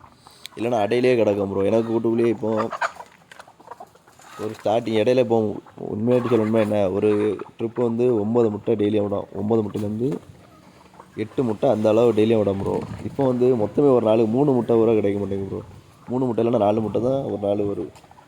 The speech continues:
வீட்லயே. அதான் ரொம்ப கொஞ்சம் வருத்-, வருத்தமா இருக்கு. இப்போ டெய்லியும் ஒன்பது முட்டைலாம் வந்திருந்தா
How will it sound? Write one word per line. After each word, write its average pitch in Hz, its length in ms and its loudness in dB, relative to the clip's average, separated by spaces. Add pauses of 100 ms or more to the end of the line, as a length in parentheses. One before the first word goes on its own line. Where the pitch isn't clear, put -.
(280)
வீட்லயே. 98 320 -14 (1800)
அதான் 107 300 -2
ரொம்ப 110 140 -4 (120)
கொஞ்சம் 104 240 0
வருத்-, 101 240 -6
வருத்தமா 101 380 -4
இருக்கு. 98 180 -6 (1040)
இப்போ 101 240 -10
டெய்லியும் 110 300 2
ஒன்பது 113 240 2
முட்டைலாம் 110 320 2
வந்திருந்தா 104 360 -2